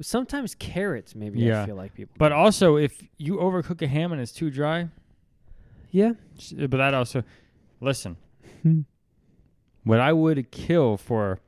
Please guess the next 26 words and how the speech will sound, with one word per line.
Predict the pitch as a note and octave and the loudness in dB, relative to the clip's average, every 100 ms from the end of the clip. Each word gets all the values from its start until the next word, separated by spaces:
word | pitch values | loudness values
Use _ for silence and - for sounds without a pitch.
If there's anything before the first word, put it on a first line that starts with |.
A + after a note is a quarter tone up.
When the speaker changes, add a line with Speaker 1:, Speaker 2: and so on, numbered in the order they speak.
| _ | _
Speaker 2:
having | - B2+ A#2+ | -10 -6 -4
another | A#2 G#2+ | -4 -6
turkey | - - D3+ D3+ - | -8 -10 -8 -8 -8
leg | G#2 G2 F#2+ | -6 -6 -8
from, | - G2+ F#2+ - _ _ _ _ _ _ _ _ - | -10 -10 -12 -18 _ _ _ _ _ _ _ _ -14
um, | G#2 G2+ | -12 -10
Orlando | A2+ G#2+ A2 B2 B2+ C3 - | -6 -4 -4 -4 -4 -6 -10
when | A#2 A2 G#2+ | -12 -6 -4
we | A2 | -2
had | A2+ | -2
'em | A2+ | -2
at | A2 | 0
Speaker 1:
Yeah. | G#2+ | 4
Speaker 2:
the | A#2+ | 4
parks, | B2 C3+ - - - | 2 -4 -10 -20 -20
if | - - | -10 -2
we | E3+ | 2
had | E3 C#4 | 4 4
Speaker 1:
Dude, | |
Speaker 2:
those | D#3 F#3 | 4 2
Speaker 1:
why | |
don't | B3 | 0
Speaker 2:
ki-, | C4 | -4
Speaker 1:
you | C#4 | -2
cook | D4+ F4 | -2 -2
some? | - A#2 F#2+ | -6 -10 -10